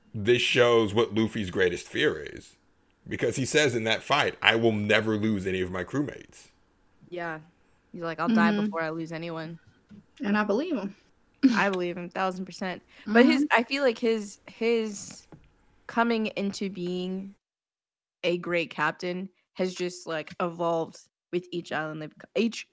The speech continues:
Speaker 2: conflict they've come into. And, like, he's, he's really, I mean, he understood it beforehand, but, like, he's really, really showing how much his crew means to him.
Speaker 1: Yeah, like, the, the,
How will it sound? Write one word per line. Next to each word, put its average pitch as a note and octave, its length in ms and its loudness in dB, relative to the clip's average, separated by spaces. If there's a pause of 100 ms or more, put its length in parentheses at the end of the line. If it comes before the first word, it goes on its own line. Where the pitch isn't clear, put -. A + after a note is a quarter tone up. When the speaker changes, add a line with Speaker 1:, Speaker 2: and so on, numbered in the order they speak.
(200)
Speaker 2:
conflict F#3+ 420 2
they've D#3+ 180 -4
come E3 220 -4
into. D3 420 -10 (1120)
And, F3+ 140 0
like, E3+ 160 -4
he's, G3+ 260 -4
he's G#3 240 -2
really, G3 680 0 (840)
I G#3 80 8
mean, A#3+ 140 6
he C#4 120 4
understood B3 380 2
it G3+ 80 -2
beforehand, F3+ 560 -2
but, E3 100 -4
like, E3 180 -6
he's F#3 200 -4
really, F3 560 -2
really E3 380 -4
showing E3+ 600 -4 (360)
how F3 240 2
much F3 280 -4
his E3 180 -8
crew D#3+ 240 -6
means D3+ 340 -10
to G3 100 -12
him. F#3+ 380 -14 (260)
Speaker 1:
Yeah, B2 440 4
like, A#2 420 -2
the, C3 180 -6
the, C#3 360 -2